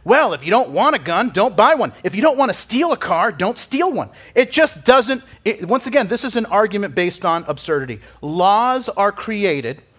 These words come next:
to differentiate between right and wrong based on morality and logic. This is why when people say, "You know, you can't legislate morality," people say that all the time. And, and I love telling people this.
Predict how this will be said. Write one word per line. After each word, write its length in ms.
to 100
differentiate 880
between 320
right 200
and 160
wrong 360
based 320
on 200
morality 800
and 160
logic. 380
This 180
is 100
why 220
when 140
people 260
say, 460
"You 120
know, 80
you 160
can't 260
legislate 640
morality," 560
people 220
say 180
that 140
all 120
the 100
time. 340
And, 160
and 100
I 140
love 400
telling 280
people 220
this. 240